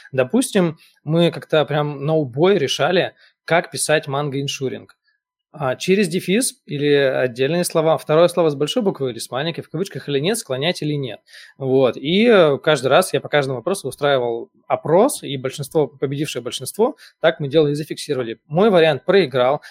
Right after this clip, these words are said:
Я хотел писать манго-иншуринг с больших букв через дефис в кавычках, но у нас теперь два отдельных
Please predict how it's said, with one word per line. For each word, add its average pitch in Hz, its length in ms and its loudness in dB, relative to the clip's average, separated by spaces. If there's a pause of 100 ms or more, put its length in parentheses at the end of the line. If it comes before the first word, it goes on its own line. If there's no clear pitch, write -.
Я 147 80 0
хотел 156 240 -4
писать - 320 -6
манго-иншуринг 143 680 -2
с 120 40 -12
больших 127 320 -4
букв 139 260 -8
через 135 300 -4
дефис 135 400 -8
в - 60 -16
кавычках, 147 540 -4 (320)
но 180 320 2
у - 20 0
нас 147 200 -2
теперь 139 260 -4
два 127 320 0
отдельных 131 560 -6